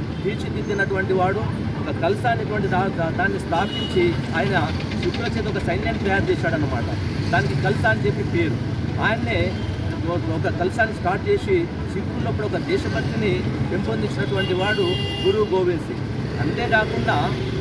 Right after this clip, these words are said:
సిక్కులకు మనం చూస్తే అది కనపడుతుంది. సిక్కులకు ఒక ఐదు అంశాలు, తాతో వచ్చేటువంటి ఐదు అంశాలను శాశ్వతంగా చేసినటువంటి వాడు గురు గోవింద్ సింగ్. ఏంటి ఐదు అంశాలంటే కేష్ అంటే వెంట్రుకలు,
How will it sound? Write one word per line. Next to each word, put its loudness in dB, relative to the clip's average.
సిక్కులకు 0
మనం 0
చూస్తే 4
అది -2
కనపడుతుంది. -2
సిక్కులకు -2
ఒక 2
ఐదు 2
అంశాలు, 0
తాతో -2
వచ్చేటువంటి 2
ఐదు 2
అంశాలను 0
శాశ్వతంగా 0
చేసినటువంటి 0
వాడు 2
గురు 4
గోవింద్ 4
సింగ్. -2
ఏంటి 0
ఐదు 2
అంశాలంటే 0
కేష్ 4
అంటే 0
వెంట్రుకలు, 2